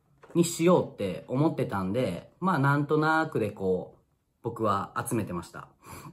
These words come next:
で、どうやってそうやって使用実績とか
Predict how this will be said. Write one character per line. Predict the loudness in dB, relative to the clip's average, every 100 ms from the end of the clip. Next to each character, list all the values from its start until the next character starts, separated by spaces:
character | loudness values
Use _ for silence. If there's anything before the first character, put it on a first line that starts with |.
| -20 _ _ _ _ _ _ -12
で、 | -6 -2 -2 -2 -4
ど | -2 2
う |
や | 2
っ | 2
て | 0
そ | 2
う |
や | 2
っ |
て | 0
使 | -2 -4 2
用 | 6 6
実 | 2 -2 -4
績 |
と | -6
か | -4 -4 -4 -10